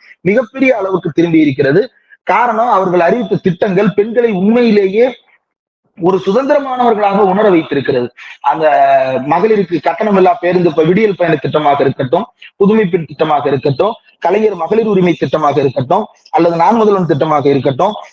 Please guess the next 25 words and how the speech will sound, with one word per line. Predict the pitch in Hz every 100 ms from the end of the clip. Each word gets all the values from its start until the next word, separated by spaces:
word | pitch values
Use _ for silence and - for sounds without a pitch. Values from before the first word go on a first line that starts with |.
| -
இப்படி | 190 240
ஒவ்வொரு | 208 190 220 285 233
திட்டங்களின் | 254 208 269 254 240 196
மூலமாகவும் | 180 175 156 139 170 196
திமுக | 214 240 226 170 208 220 -
குடும்பம் | 240 262 262 262
தோறும் | 233 240 233
சென்று | - 196 190
சேர்ந்திருக்கிறது. | 170 160 151 139 131 120 - _ _ -
அது | - 214 262 240 - -
ஒண்ணும் | 180 202 262
இல்ல, | 233 185
அந்த | 175
கட்டணம் | 165 170 247 220
இல்லாத | 202 202
பேருந்து | 185 185 190 170
பயணம் | 151 156 165 143
வந்து | 127 139 190 - _ _ 170
எத்தனை | 202 _ _ - 294 277
வீடுகளில் | 220 269 262 240 240 220
இருக்கக்கூடிய | 208 226 233 - 208 190 214 -
பெண்களை | 175 208 185 190
அடிமைத்தனத்திலிருந்து | - 175 233 233 160 185 170 170 160 196
விடுவித்துக் | 220 214 247 196 170 165
கொண்டிருக்கிறது. | 156 147 135 120 127 143